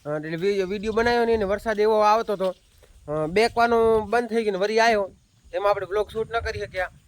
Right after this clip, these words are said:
અને બાકી જો અત્યારનો માહોલ વા-, વરસાદ જેવો જ છે અને રાતે બહુ ઝાઝીનો વાહ હતો અને પછી બહુ ચાર વાગે વાહ વરસાદ આવવાનું ચાલુ થઈ ગયું હતું, પણ થોડાક છાંટા આવ્યા ને પછી બંધ થઈ ગયો. અત્યારે આપણે જવાનું છે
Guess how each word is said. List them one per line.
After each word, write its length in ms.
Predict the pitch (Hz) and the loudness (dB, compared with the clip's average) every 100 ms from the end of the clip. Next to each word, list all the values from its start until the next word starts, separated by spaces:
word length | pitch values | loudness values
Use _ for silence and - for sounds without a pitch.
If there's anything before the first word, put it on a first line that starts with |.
| _ - | _ -14
અને 120 | 160 | -8
બાકી 240 | 175 185 190 | -4 -4 0
જો 160 | 190 | 2
અત્યારનો 320 | 202 208 185 | 4 6 8
માહોલ 320 | 196 196 180 185 | 8 8 8 8
વા-, 180 | 180 175 | 8 6
વરસાદ 280 | 190 202 185 | 2 2 2
જેવો 220 | 196 196 | 4 4
જ 60 | 180 | 2
છે 160 | - 196 | 2 4
અને 160 | 175 165 | 4 2
રાતે 280 | 185 - 196 | 0 -4 -4
બહુ 200 | 214 220 208 | -2 -2 -2
ઝાઝીનો 320 | 196 190 233 233 226 | -2 -2 0 0 0
વાહ 180 | 254 240 214 | 0 0 0
હતો 220 | 208 208 - - - - | -2 -6 -10 -20 -14 -6
અને 140 | 156 | -6
પછી 360 | 165 190 202 196 180 | -4 -4 -4 -4 -2
બહુ 180 | 202 202 175 | -2 -2 2
ચાર 160 | 202 202 | 2 2
વાગે 200 | 202 202 | 0 2
વાહ 180 | 202 190 | 2 0
વરસાદ 220 | 202 208 | -2 0
આવવાનું 300 | 196 208 202 | 2 2 2
ચાલુ 180 | 208 202 | 0 -2
થઈ 200 | 185 226 | -2 -4
ગયું 80 | 202 | -4
હતું, 160 | 180 175 - - - | -6 -8 -12 -20 -10
પણ 140 | 165 165 | -8 -2
થોડાક 220 | 220 208 202 | 0 0 0
છાંટા 220 | 214 214 | -2 2
આવ્યા 140 | 220 | 2
ને 60 | 196 | 0
પછી 180 | 185 202 208 | -4 -4 -2
બંધ 160 | 220 | -2
થઈ 100 | 196 170 | -4 -4
ગયો. 140 | 180 - _ - 190 | -6 -10 _ -8 -4
અત્યારે 240 | 247 240 | 2 2
આપણે 180 | 240 226 | 2 2
જવાનું 320 | 226 233 | 2 2
છે 80 | 220 | 0